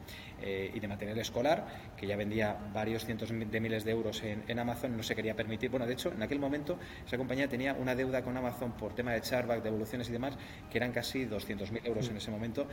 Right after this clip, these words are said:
y dijeron, "Si esto ha sido sin hacer un gran trabajo, cuando esto vaya creciendo, eh, ¿cuánto va a ser más? Por lo tanto, necesitamos una compañía como la vuestra". Y ahí entonces montamos, eh, nuestra tecnología y metodología y equipo de personas, lo adaptamos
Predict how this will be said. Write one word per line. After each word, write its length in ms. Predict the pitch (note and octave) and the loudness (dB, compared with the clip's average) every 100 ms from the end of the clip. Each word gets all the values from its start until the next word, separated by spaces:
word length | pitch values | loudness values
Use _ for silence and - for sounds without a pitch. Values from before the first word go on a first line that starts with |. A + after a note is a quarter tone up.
| - - | -6 -4
y 40 | |
dijeron, 260 | - F#2+ - - | -2 -2 -2 -4
"Si 200 | - A#2 | 0 0
esto 200 | - C3 | 2 0
ha 60 | |
sido 260 | - D3 F#2 - | 2 0 0 -2
sin 280 | - G2+ G2 | -8 -6 -6
hacer 520 | - A#2+ A#2+ B2 A#2+ - - - | 0 6 8 6 4 -2 -10 -6
un 80 | B2+ | 0
gran 180 | A#2 A#2 | 4 4
trabajo, 320 | A2 A2+ A#2+ B2+ | 6 4 4 0
cuando 200 | G#2 G#2+ | 0 0
esto 180 | - | 2
vaya 200 | A#2 A2+ A2 | 4 4 4
creciendo, 480 | G#2+ B2 A#2+ B2+ C#3 - - - - | 0 0 0 0 -2 -8 -10 -12 -8
eh, 400 | - F#2+ G2 F#2+ - - | -4 -2 -2 -2 -4 2
¿cuánto 320 | A#2 A#2+ A#2 | 2 6 6
va 60 | |
a 40 | G2+ | 6
ser 240 | - G2 | 2 -2
más? 160 | A2 - | -2 -4
Por 160 | - | -4
lo 60 | G#2 | -2
tanto, 400 | A2+ A2+ C3 C3 - - | 0 4 4 2 -4 -6
necesitamos 340 | G2+ G2+ A2+ A2 | -2 0 0 0
una 120 | G#2+ | -2
compañía 400 | A2+ G#2+ G#2+ A2 | -2 -2 2 2
como 160 | G#2+ G#2 | 2 0
la 80 | |
vuestra". 320 | F#2+ F#2+ - - - | 0 -2 -6 -10 -8
Y 80 | A2 | 0
ahí 100 | A2+ | 2
entonces 300 | B2 A#2+ B2+ | 2 0 0
montamos, 560 | B2 A2 B2+ C3 D3 - - - - - | 0 2 4 4 0 -4 -12 -14 -14 -6
eh, 340 | A#2 A2 A2 - | -2 0 0 -2
nuestra 400 | A2+ A2 - A2 | -2 0 2 2
tecnología 540 | A2 G#2+ G#2 - B2+ | 2 0 0 0 0
y 20 | C3 | 0
metodología 600 | C3 C3 C3 B2 D#3 G#2 | 0 4 4 2 4 4
y 80 | |
equipo 240 | F#2+ - B2 | 4 2 2
de 80 | B2 | 4
personas, 520 | B2+ - C#3+ D3 - - - - - - | 0 -2 -2 -2 -6 -10 -14 -14 -14 -4
lo 140 | A#2 A2+ | 4 6
adaptamos 640 | A2 - C#3+ C#3+ F#3 | 6 6 2 2 -2